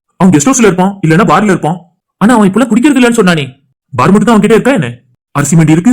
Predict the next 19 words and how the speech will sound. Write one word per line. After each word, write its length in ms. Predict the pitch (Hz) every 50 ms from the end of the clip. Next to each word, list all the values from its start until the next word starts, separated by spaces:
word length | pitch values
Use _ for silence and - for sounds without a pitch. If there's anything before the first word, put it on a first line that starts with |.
| 240
சூப்பர் 200 | 233 170 196 190
மார்க்கெட் 240 | 175 165 165 165 147
இருக்கு, 180 | 175 - 240 269 247 - - _ _ _ _ _ _ -
அவனோட 220 | 143 165 156 156
ஃப்ரெண்ட்ஸ் 240 | 156 160 180 233 220 214
யார் 140 | 196 190
யாருன்னு 200 | 190 190 185 185
வரைக்கும் 200 | 170 175 - 247
நமக்கு 160 | 220 180 185 165
தெரியும். 220 | 151 147 143 180 185 - _ _ _ _ _ _ _
பிறகு 140 | - 160 165
அவன் 120 | 160 151 131
அடிக்கடி 240 | 139 165 208 233 -
போற 140 | 190 175 185 170
ரெஸ்டாரண்ட் 340 | 151 - 180 185 180 175 214 202
எனக்கு 160 | 175 170 156
தெரியும். 200 | 139 135 147 165 175 - _ _ _ _ _ _ -
பிறகு 160 | 170 208 262 269
என்னடா 180 | 208 151 143